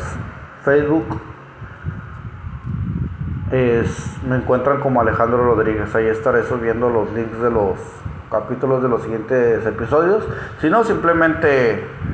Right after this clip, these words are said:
si, si llegó un capítulo porque algún conocido los, se los compartió, déjenme decirles que esa persona los quiere mucho y los aprecia bastante por haberles compartido este podcast.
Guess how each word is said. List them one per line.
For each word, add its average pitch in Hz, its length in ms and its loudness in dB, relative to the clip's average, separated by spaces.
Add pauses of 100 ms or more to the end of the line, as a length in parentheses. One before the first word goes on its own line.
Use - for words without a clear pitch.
(260)
si, 131 340 2
si 131 160 -6
llegó 123 160 4
un 127 140 2
capítulo 143 540 0
porque 113 260 -4 (120)
algún 110 280 2
conocido 120 560 0
los, 98 280 2 (960)
se - 140 -2
los 120 140 0
compartió, 135 640 2
déjenme 131 360 2
decirles 123 420 0
que 127 80 -2
esa 131 200 0
persona 120 380 2
los 123 220 0
quiere 123 260 2
mucho 123 340 0
y 127 40 2
los 110 140 0
aprecia 107 360 0
bastante 110 440 2
por 113 180 2
haberles 101 360 4
compartido 110 600 -2
este 107 160 -6
podcast. 127 520 -2